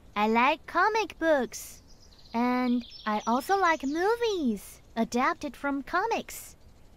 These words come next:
Anime has been my favorite. Sometimes I live broadcast and cosplay like anime characters. Everyone loves it. Too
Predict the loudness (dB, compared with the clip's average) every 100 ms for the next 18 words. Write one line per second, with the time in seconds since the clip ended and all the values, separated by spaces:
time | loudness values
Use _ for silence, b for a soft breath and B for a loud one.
0 | -16 -6 -2 0 0 0 0 -2 -2 -2
1 | -2 0 2 4 2 0 0 0 0 0
2 | 0 -4 -8 -20 -20 -20 -20 -20 -20 -20
3 | -20 -20 -20 -20 -20 -20 -18 -14 -2 0
4 | 0 2 2 2 -2 -10 -16 b b b
5 | -2 0 0 0 0 4 4 4 0 0
6 | -2 -8 -16 -4 -2 -2 0 0 0 2
7 | 2 4 2 0 -2 -4 -2 0 -2 0
8 | 0 2 0 -2 -4 -4 -6 -12 -20 -20
9 | -20 -20 -20 -20 -20 -2 2 4 4 4
10 | 4 6 6 6 4 -2 -2 -2 -4 -14
11 | -18 -20 -20 -20 -20 -20 -20 -20 -20 -20
12 | -20 -20 -20 -20 -20 -16 -14 -12 -14 -16
13 | -20 -20 -18 -8 -8 -6 -10 -12 -12 -12
14 | -12 -12 -12 -12 -12 -14 -12 -12 -14 -14
15 | -2 0